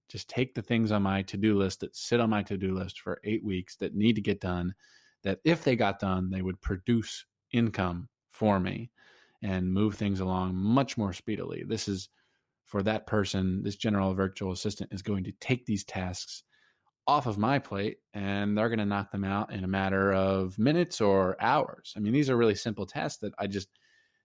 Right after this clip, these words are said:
that, that don't get done because I procrastinate on. So I'm excited about the, the onboarding of my, whom-, whomever I choose to be my new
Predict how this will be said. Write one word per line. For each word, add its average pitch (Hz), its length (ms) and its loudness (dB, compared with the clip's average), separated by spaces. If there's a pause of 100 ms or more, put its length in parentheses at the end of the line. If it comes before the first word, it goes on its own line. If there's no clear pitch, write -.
that, 104 160 2 (220)
that 110 200 -2
don't 104 260 2 (220)
get 101 260 -2
done 110 240 4
because 98 180 2
I 95 80 2
procrastinate 101 680 0
on. 92 140 0
So - 200 0 (340)
I'm 147 280 4
excited 147 440 4
about 104 520 2 (100)
the, 95 720 0
the 98 220 -2
onboarding 98 600 4
of 90 180 -6 (480)
my, 90 720 -2 (160)
whom-, 98 240 -2
whomever 98 400 2
I 90 80 0
choose 104 280 0
to - 80 -12
be 95 100 0
my 92 140 0
new 95 360 0